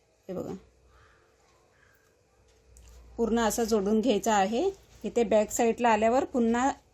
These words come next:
हे बॅक साईडचे जे बेल्ट आहेत, ते सुद्धा अस्तर आणि मेन फॅब्रिकच्या मध्ये टाकून अटॅच करून घ्यायचा आहे. तर हे पहा, इथपासून हा घेर इथपर्यंत लागलेला आहे.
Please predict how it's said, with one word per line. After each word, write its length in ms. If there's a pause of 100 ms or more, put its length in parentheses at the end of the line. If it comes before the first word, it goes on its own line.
(160)
हे 120
बॅक 280
साईडचे 440
जे 160
बेल्ट 400
आहेत, 320 (680)
ते 100
सुद्धा 340 (720)
अस्तर 320
आणि 380
मेन 240
फॅब्रिकच्या 500
मध्ये 220
टाकून 360 (420)
अटॅच 360
करून 300
घ्यायचा 340
आहे. 300 (2250)
तर 60
हे 160
पहा, 220 (540)
इथपासून 520
हा 180
घेर 320
इथपर्यंत 720 (560)
लागलेला 480
आहे. 420